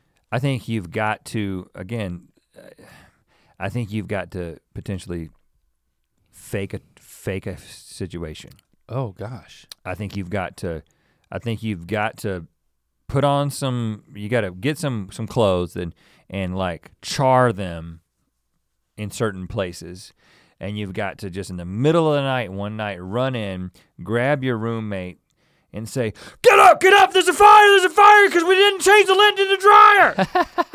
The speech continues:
Speaker 2: <laughs>
Speaker 1: And then he's gonna panic.
Speaker 2: And you're being, you've already been burnt 'cause you're wearing the clothes?
Speaker 1: Yeah, yeah, you lo-, you need to look a little burnt. Okay, you don't have to do makeup. I'm just saying just a little charriness.
Speaker 2: Okay.
Speaker 1: You know, that can be done.
Speaker 2: In the t-shirt.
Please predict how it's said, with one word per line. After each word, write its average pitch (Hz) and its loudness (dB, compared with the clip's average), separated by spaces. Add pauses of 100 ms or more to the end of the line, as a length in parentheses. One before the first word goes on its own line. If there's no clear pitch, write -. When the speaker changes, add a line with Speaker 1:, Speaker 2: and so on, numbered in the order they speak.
Speaker 2:
<laughs> - -20
Speaker 1:
And 156 -2
then 156 2
he's 160 0
gonna 151 0
panic. 277 4 (200)
Speaker 2:
And 156 0
you're 190 2
being, 165 0
you've 165 -4
already 170 0
been 147 -4
burnt 123 -4
'cause 135 -6
you're 135 0
wearing 151 0
the 202 -4
clothes? 202 0
Speaker 1:
Yeah, 147 4
yeah, 113 -4
you 117 -2
lo-, 143 0
you 139 -2
need 156 -2
to 120 0
look 113 0
a 110 -8
little 101 -4
burnt. 82 -12 (500)
Okay, 123 -6
you 160 -4
don't 180 0
have 170 -2
to 160 -6
do 147 -4
makeup. 117 -8
I'm 127 -10
just 151 -14
saying 143 -8
just 113 -12
a 110 -6
little 131 2
charriness. 104 -4 (220)
Speaker 2:
Okay. 107 -10
Speaker 1:
You 101 -8
know, 120 -4
that 170 -2
can 165 -6
be 120 -6
done. 90 -8
Speaker 2:
In 123 -4
the 113 -6
t-shirt. 98 -14